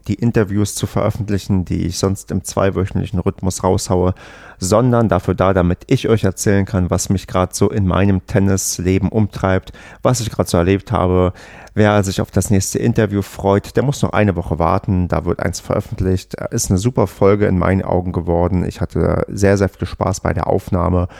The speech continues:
und hoffe, dass ihr beim Zuhören genauso viel Spaß haben werdet, wie ich halt hatte während des Gesprächs. Aber jetzt erstmal ein wenig zu mir und was grad bei mir so los ist.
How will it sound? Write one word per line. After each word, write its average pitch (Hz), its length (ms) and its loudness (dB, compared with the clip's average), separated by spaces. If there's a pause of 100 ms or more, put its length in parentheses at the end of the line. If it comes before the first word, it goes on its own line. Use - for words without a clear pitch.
(360)
und 98 280 0
hoffe, 95 180 2
dass 90 180 0
ihr 90 100 -2
beim 85 200 -2
Zuhören 90 480 -2
genauso 85 360 0
viel - 220 -6
Spaß - 440 -4
haben 80 340 -2
werdet, 82 340 -4
wie - 60 -6
ich - 260 -8
halt 85 320 -4 (500)
hatte 98 280 -2
während 87 300 0
des - 240 -6
Gesprächs. - 580 -6
Aber 107 480 2
jetzt - 460 -2
erstmal 92 460 0
ein 85 180 -2
wenig 90 320 -2
zu - 120 -6
mir 87 460 0
und 82 340 -2
was - 260 -2
grad - 240 -10
bei 87 140 -6
mir 90 240 -4
so - 120 -6
los 80 240 -6
ist. - 260 -12